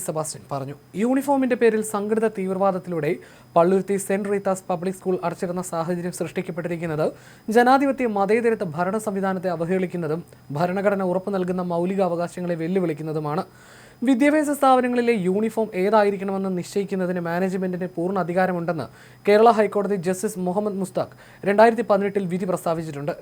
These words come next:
കർണാടക ഹൈക്കോടതിയും രണ്ടായിരത്തി ഇരുപത്തിരണ്ടിൽ സമാനമായ വിധി നടത്തി. മാനേജ്മെന്റ്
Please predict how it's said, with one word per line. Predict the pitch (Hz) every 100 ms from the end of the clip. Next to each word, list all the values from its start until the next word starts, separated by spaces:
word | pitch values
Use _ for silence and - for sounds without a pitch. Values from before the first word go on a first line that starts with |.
| -
കർണാടക | 190 214 226 220 202
ഹൈക്കോടതിയും | 190 196 190 196 180
രണ്ടായിരത്തി | 175 190 202 190
ഇരുപത്തിരണ്ടിൽ | 185 190 175 165 175 -
സമാനമായ | 180 190 202 185 180 170
വിധി | 160 165
നടത്തി. | 156 - - - - - - 247
മാനേജ്മെന്റ് | 277 311 311 311